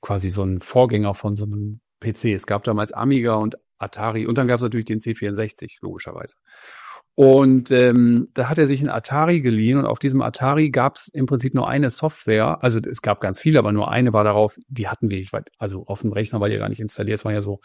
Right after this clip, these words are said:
Disketten, für die, die es heute eben nicht kennen. Man musste noch Disketten einschieben, jede Menge hintereinander, je aufwendiger dann eben so ein Spiel war.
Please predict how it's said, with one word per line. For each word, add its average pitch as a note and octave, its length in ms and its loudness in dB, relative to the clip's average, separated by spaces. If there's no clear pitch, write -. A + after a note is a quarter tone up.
Disketten, C3+ 600 -2
für - 140 -6
die, A#2 140 2
die A2+ 100 2
es A2 100 -4
heute B2 300 2
eben A2+ 100 2
nicht A#2+ 160 2
kennen. A#2+ 140 0
Man G#2+ 100 0
musste A#2+ 220 0
noch A2 140 0
Disketten - 500 2
einschieben, B2+ 480 2
jede B2 180 6
Menge B2 180 6
hintereinander, A#2 480 2
je A#2 180 -6
aufwendiger A2+ 520 -4
dann A2+ 180 -2
eben B2 280 -2
so A2 160 -4
ein G#2+ 140 -4
Spiel D3 300 -4
war. A#2 260 -2